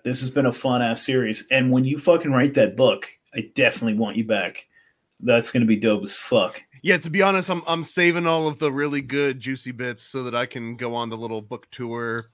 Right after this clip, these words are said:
Speaker 2: you know,
Speaker 1: As you
Speaker 2: promo
Speaker 1: should,
Speaker 2: run.
Speaker 1: dude.
Speaker 2: Yeah, yeah.
Speaker 1: Hell yeah.
Speaker 2: No, and, and
Speaker 1: Dude.
Speaker 2: honestly, if, if you find anything at all adrenochrome related, just pass it on to me, man. 'Cause I, I'm not even kidding when I say that,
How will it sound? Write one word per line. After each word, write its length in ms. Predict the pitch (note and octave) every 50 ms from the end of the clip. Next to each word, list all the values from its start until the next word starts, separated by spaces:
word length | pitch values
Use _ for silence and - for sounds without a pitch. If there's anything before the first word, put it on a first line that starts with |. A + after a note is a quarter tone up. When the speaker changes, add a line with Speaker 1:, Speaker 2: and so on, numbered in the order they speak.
| _ _
Speaker 2:
you 100 | - B2
know, 100 | A#2 A2+
Speaker 1:
As 240 | A#2 B2 C3+ C#3 C3+
you 100 | D3 C#3
Speaker 2:
promo 160 | A2 - -
Speaker 1:
should, 240 | C3 C3 D3 E3 D3 A2+
Speaker 2:
run. 60 | G2+
Speaker 1:
dude. 280 | G#2 G2+ F2+ F2+ F#2+ A2
Speaker 2:
Yeah, 180 | A2 G#2+ G#2+
yeah. 220 | G#2+ A2 G#2+ G#2+ G#2+ G#2 - - _ _ - -
Speaker 1:
Hell 240 | B2+ C#3 D#3 D#3+ D#3
yeah. 280 | C3+ A2 F#2 E2 E2 - - _ _ _ _
Speaker 2:
No, 120 | - B2+ A#2+
and, 180 | A#2+ D#3 F#3
and 180 | F3+ F#3 G3+ G3
Speaker 1:
Dude. 100 | F#3 -
Speaker 2:
honestly, 340 | F3+ G3+ G#3 G3 - - D#3+
if, 120 | C#3+ - -
if 120 | E3 C#3+
you 100 | D3+ F3+
find 300 | D#3 - G3+ G3 F#3+ F3 - -
anything 520 | D#3+ E3 F3 E3+ - F#3+ F3+ F3 E3+ D#3+ -
at 200 | C#3+ D3 D#3 D3+ -
all 400 | C3+ D3 D3 D3 C#3 C3 B2+ B2+ -
adrenochrome 600 | B2+ A#2+ A2 B2 B2+ B2+ B2 A#2 - C3 A#2+ A#2+
related, 480 | A#2+ A2+ A#2 A#2 A#2 A2 A2 G#2+ G#2
just 220 | G2+ G#2+ G#2+ - -
pass 320 | B2 B2 A#2+ A#2 - -
it 40 | A#2
on 180 | A2+ A2+ A2+ A2
to 100 | A2+ A2
me, 80 | G#2+ G#2
man. 240 | G#2 G2+ G2+ G#2
'Cause 120 | G2 A2+ A2+
I, 80 | A#2
I'm 200 | A#2+ - A#2+ B2
not 180 | B2+ C3 C3+ C#3
even 200 | C#3 C3 C3 A#2
kidding 340 | - - C3 A#2+ B2 A#2 A#2
when 120 | A2+ A2+
I 60 | A2+
say 320 | A2 - - - A#2 A#2 A#2
that, 280 | G#2+ G#2+ G2+ G2 G2